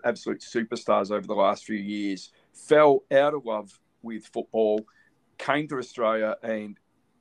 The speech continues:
is, to me, the best A-League player, that, the, the best player that the A-League's ever had. And that's just me, and I'm a Brisbane Roar fan, but Thomas Broich.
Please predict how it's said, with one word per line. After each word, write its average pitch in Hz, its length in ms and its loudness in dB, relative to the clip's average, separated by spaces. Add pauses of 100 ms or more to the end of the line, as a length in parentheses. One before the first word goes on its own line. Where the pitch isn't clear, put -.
is, 131 180 -6
to - 140 -12
me, 131 180 -2
the 117 100 -6
best 117 300 -2
A-League 110 420 -2
player, 107 280 -2
that, 101 140 -10
the, 117 200 -8
the 113 80 -10
best 123 260 -6
player 110 280 2
that 107 240 -8
the 117 80 -4
A-League's 104 420 -2
ever 98 160 -2
had. 104 220 0
And 123 40 -10
that's 170 140 -8
just 175 160 -8
me, 123 340 -6
and 120 120 -12
I'm 117 80 -12
a - 20 -20
Brisbane 113 380 -12
Roar 107 180 -2
fan, 101 240 -6
but 101 140 -14
Thomas 127 280 -6
Broich. 101 440 -2